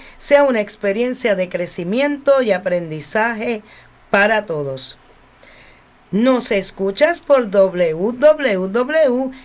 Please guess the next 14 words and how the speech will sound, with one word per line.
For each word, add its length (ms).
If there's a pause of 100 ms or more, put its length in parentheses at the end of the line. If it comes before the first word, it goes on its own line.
(200)
S 540
B 300
radiofamilia 1300 (320)
punto 720
O 340
R 340
G, 300 (540)
la 160
aplicación 1080
de 140
Google 380
Play, 460 (440)
S 560
B 340